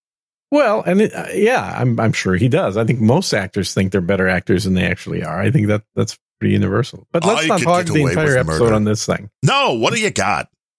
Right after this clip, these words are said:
Speaker 1: We got a lot of stuff to cover. So, um, so first of all, uh, Australian, uh, concentration camps. Uh, it's happening. It's a thing.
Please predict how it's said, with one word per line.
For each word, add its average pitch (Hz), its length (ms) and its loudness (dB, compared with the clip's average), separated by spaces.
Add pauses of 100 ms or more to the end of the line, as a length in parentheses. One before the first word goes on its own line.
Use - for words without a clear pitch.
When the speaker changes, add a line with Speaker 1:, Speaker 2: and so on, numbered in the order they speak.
(300)
Speaker 1:
We 139 140 2
got 160 140 0
a 127 40 0
lot 120 180 2
of 110 60 -4
stuff 107 280 -2
to - 160 -20
cover. 98 400 -2
So, 120 640 2
um, 113 540 2 (920)
so 165 60 2
first 202 320 0
of 147 40 0
all, 104 340 2
uh, 123 520 2
Australian, 156 840 2
uh, 151 180 0
concentration 160 600 -2
camps. - 360 -6 (920)
Uh, 123 280 2 (100)
it's 165 180 0
happening. 139 440 -2 (480)
It's 139 180 0
a 160 60 2
thing. 131 360 0